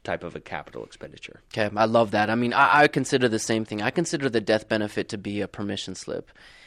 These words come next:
Speaker 2: For me to go out and invest in real estate and to do some of these productive things, I had to have permission to do that. You know, if I were to pass away and, and pass on all of these liabilities to my wife, would that,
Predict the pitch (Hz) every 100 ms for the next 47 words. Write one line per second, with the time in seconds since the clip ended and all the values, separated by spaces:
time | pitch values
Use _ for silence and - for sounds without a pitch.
0 | _ - 131 127 175 - 131 131 131 110
1 | 110 110 107 104 104 113 101 - 95 98
2 | 104 104 101 120 - 113 101 107 - 110
3 | 110 107 101 - 117 104 101 - 135 123
4 | 165 196 147 120 120 117 110 - - 107
5 | 113 113 107 104 92 98 92 - - -
6 | - - - 123 123 123 147 175 160 -
7 | 139 135 120 113 117 113 95 107 131 120
8 | - 110 110 120 110 107 107 113 110 107
9 | 110 107 - 110 101 110 113 110 117 117
10 | 151 -